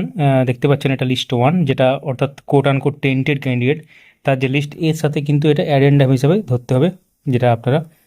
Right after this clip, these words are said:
দেখলেন। তো এটা লিস্ট ওয়ান, লিস্ট ওয়ান এবং লিস্ট টু দু-, দুটোই আপনারা কালকে দেখেছেন আমাদের চ্যানেল থেকে। এটার সাথে আপনারা এই যে ব্যাপারটা সেটা কিন্তু addendum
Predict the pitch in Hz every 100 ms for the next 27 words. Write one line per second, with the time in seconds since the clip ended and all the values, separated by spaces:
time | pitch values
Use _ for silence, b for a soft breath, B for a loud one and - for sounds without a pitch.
0 | b b _ _ 135 131 120 120 113 120
1 | - _ _ _ _ 139 131 135 147 147
2 | 143 151 190 - _ _ _ _ _ 135
3 | 139 147 143 143 139 131 131 - 143 139
4 | 131 - - 127 135 147 143 143 143 143
5 | - 120 127 117 127 139 127 120 113 120
6 | 113 110 170 - _ _ _ _ _ _
7 | _ _ _ _ _ _ _ _ _ _
8 | _ 139 147 147 156 196 226 - _ -
9 | 127 139 185 - _ _ _ _ _ _
10 | _ - 147 156 160 - 233 131 139 131
11 | 131 131 175 131 123 123 117 202 - _
12 | _ _ _ _ _ _ _ _ _ _
13 | _ b b b b - 143 151 143 135